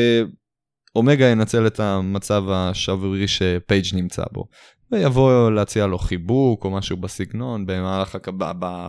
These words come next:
בשיא של הקרב ביניהם, שכנראה הולך להיות גם פצצה, אה, וינצל לרעה את המצב הזה,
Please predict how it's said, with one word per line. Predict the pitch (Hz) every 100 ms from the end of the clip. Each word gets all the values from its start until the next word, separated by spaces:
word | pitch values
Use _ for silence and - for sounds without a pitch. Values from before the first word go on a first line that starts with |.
| 98
בשיא | 92 - 180 123
של | - - 92
הקרב | 92 90 95 92
ביניהם, | 95 95 110 131 _ _ -
שכנראה | - 101 95 95
הולך | 95 95 95
להיות | 95 92
גם | 95 95
פצצה, | - 95 - 107 156 - - - - - - - -
אה, | - 98 101 101 98 98 98 95 98 - _ _ _ _ _
וינצל | 95 110 117 110 101 101 110
לרעה | 101 95 95 90
את | 92 90
המצב | 87 87 90 - 113 113
הזה, | 110 113 117 117